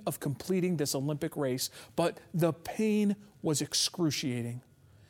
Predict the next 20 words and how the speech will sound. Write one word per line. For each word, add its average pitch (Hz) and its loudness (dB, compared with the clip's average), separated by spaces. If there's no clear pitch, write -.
He 226 4
stood - 4
up 185 2
and 170 2
he 185 4
began 190 2
to 165 2
hop - -2
his 170 0
way 156 2
to 151 0
the 143 -2
finish 147 -2
line. 117 -6
He 214 4
was 190 4
lame 180 4
and 151 0
in 123 -4
pain. 131 -4